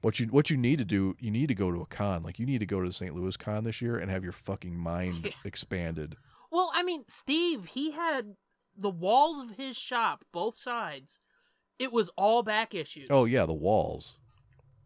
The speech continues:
Speaker 1: Oh, the, yeah,
Speaker 2: Yeah, it
Speaker 1: bins,
Speaker 2: was
Speaker 1: okay.
Speaker 2: bins of
Speaker 1: I was gonna
Speaker 2: all
Speaker 1: say,
Speaker 2: back
Speaker 1: 'cause they, they
Speaker 2: issues.
Speaker 1: do have,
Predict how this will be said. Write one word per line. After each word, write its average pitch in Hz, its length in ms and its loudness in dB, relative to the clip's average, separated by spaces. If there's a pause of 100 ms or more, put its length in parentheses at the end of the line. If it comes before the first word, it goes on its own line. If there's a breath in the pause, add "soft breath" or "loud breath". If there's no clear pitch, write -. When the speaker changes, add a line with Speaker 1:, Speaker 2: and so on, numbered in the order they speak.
(180)
Speaker 1:
Oh, 120 260 10
the, 90 120 -4 (300)
yeah, 101 160 2
Speaker 2:
Yeah, 285 160 6
it 190 60 0
Speaker 1:
bins, 220 120 4
Speaker 2:
was 180 140 0
Speaker 1:
okay. 131 140 -4
Speaker 2:
bins 254 300 4
of 170 160 -10
Speaker 1:
I - 60 0
was 147 60 6
gonna 214 100 6
Speaker 2:
all 254 60 4
Speaker 1:
say, 165 80 6
Speaker 2:
back 127 80 6
Speaker 1:
'cause 113 80 0
they, 135 120 6
they 131 180 2
Speaker 2:
issues. 139 80 4
Speaker 1:
do 156 120 4
have, 113 220 4